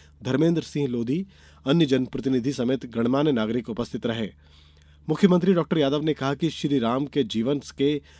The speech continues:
हर चरित्र और प्रसंग हमें जीवन मूल्यों की शिक्षा और प्रेरणा देते हैं। मुख्यमंत्री डॉक्टर यादव ने कहा कि राम की लीला को अंतर्राष्ट्रीय स्तर पर मलेशिया, इंडोनेशिया, थाईलैंड, कंबोडिया में भी प्रेरणा के रूप में पहुंचाने वाले हमें, हमारे कलाकार हैं।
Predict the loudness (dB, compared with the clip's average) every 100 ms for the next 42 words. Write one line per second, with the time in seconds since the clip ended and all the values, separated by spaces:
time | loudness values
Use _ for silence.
0 | -2 2 4 4 4 4 2 2 -18 -12
1 | 0 0 2 -2 0 0 -2 -10 -2 0
2 | 0 0 0 0 0 2 0 -2 -4 -4
3 | -4 -4 -6 -20 -4 0 0 2 2 2
4 | 0 -2 -4 -4 -4 -8 -18 -20 -20 _
5 | -2 0 0 2 0 0 -2 -2 -2 -2
6 | -4 -4 -6 -4 -6 -4 -2 -4 -4 -4
7 | -2 -2 -2 0 -2 -2 -8 -18 -4 -2
8 | 0 -2 -2 -2 -2 -2 -2 -2 -6 -6
9 | 0 2 2 0 -2 -4 -12 -6 -2 0
10 | 0 -2 -4 -6 -12 -20 -14 -2 0 2
11 | 2 0 -12 -20 -6 -2 2 4 4 4
12 | 0 -2 -4 -2 -2 -2 -2 -2 -2 -2
13 | -2 -2 -4 -4 -4 -2 -2 -2 -2 -4
14 | -6 -8 -6 -4 -4 -4 -6 -2 -4 -4
15 | -8